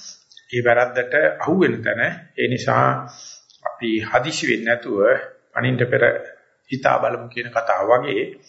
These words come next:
එතනදී මේ වහා ඉක්මනට පැනලා විනිශ්චය කරන්න යෑමෙන්,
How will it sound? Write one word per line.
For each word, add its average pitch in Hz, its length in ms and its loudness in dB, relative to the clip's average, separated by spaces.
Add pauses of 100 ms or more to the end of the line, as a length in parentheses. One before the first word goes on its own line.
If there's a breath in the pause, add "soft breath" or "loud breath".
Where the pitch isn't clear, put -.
(560 loud breath)
එතනදී 135 460 2
මේ 127 240 0 (580)
වහා 156 360 2
ඉක්මනට 143 380 -2
පැනලා 131 260 0
විනිශ්චය 131 360 -4
කරන්න 123 380 -2
යෑමෙන්, 135 460 2